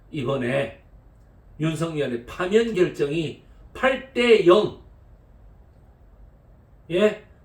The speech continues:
팔 대 영으로 내려져서 마은혁 재판관이 뭐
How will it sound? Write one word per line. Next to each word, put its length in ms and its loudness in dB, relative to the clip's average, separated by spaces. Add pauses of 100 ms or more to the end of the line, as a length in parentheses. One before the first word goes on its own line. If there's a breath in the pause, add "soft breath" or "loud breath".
팔 360 -2
대 240 10
영으로 400 2
내려져서 920 0 (1040 soft breath)
마은혁 500 2
재판관이 1000 -2 (120)
뭐 500 -6